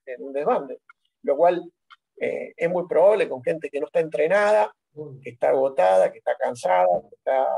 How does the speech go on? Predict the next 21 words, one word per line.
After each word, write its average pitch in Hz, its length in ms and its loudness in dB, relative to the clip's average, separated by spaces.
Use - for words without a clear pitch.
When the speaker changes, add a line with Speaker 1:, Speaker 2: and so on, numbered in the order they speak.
Speaker 2:
Y 139 80 -16
Speaker 1:
está 139 80 -4
Speaker 2:
con 123 60 -2
Speaker 1:
mal. 202 180 4
Speaker 2:
todo, - 320 -4
y 135 100 -10
con 131 140 -4
todo 147 120 0
el 135 60 0
estrés 147 220 -2
de 147 80 -2
Speaker 1:
Eh, 143 40 -4
Speaker 2:
combate. 160 380 -6
Speaker 1:
con - 1500 -20
todo 180 100 6
el - 20 8
estrés 165 160 2
de 139 60 2
combate. 131 280 -6
Hubiera 151 160 -8
sido, 170 300 -2